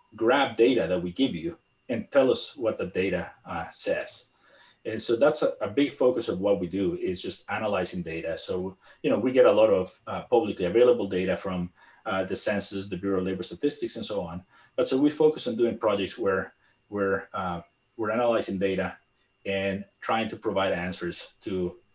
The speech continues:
what we think are interesting questions. Uh, we've done a lot of stuff on housing, in particular in Ventura County.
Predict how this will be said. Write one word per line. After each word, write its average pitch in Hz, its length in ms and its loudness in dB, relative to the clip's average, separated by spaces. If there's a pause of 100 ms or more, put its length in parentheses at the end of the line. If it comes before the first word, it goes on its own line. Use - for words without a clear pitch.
(120)
what 120 240 0
we 143 140 0
think - 240 -2
are 107 120 0
interesting 110 380 -6
questions. - 640 -6
Uh, 90 100 -8
we've 107 200 -2
done 131 160 -2
a 113 40 -2
lot 120 160 2
of - 100 0
stuff - 600 -4 (340)
on 98 140 -6
housing, 107 600 -2 (140)
in 98 100 -8
particular 101 400 -6
in 98 100 -4
Ventura 101 340 -4
County. 127 400 -6